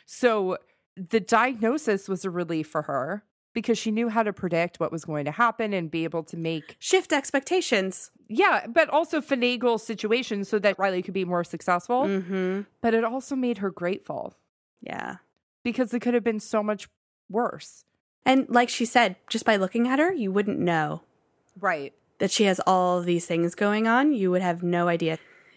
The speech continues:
Speaker 2: In the waiting room in my office, she's seen other people and she's said hi and she's been very delightful. And she's a special kid and she got a special mom for a reason.
Speaker 1: And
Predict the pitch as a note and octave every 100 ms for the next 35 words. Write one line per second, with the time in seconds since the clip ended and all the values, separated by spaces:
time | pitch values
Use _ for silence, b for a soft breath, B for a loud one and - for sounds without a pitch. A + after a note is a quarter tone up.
0 | - G#3+ G#3 F#3+ F#3 G3+ A3 A3+ A#3 G3+
1 | F3+ E3 E3+ F3 A#3+ - - F#3+ - F#3
2 | E3 E3+ E3+ F3 E3+ G3+ A3+ F#3+ - D#3+
3 | - - - D#4+ E4+ D4+ C#4 A3+ F3+ -
4 | F3 E3+ - D#3+ E3+ B B B B B
5 | G#3 G#3 G3+ G3+ C4+ - C#4 A#3+ G#3 -
6 | _ - _ _ - - A#3+ A3+ G#3+ -
7 | G3+ A3 G3 F#3 E3+ G3 C#4+ D#4 _ _
8 | _ - F#3+ F3+ F3+ F3+ - F#3 E3+ E3+
9 | D3 - E3 D#3 D#3 E3+ _ _ - F3
10 | D3+ D3+ F3 F#3+ A#3 B B B - B3+
11 | A#3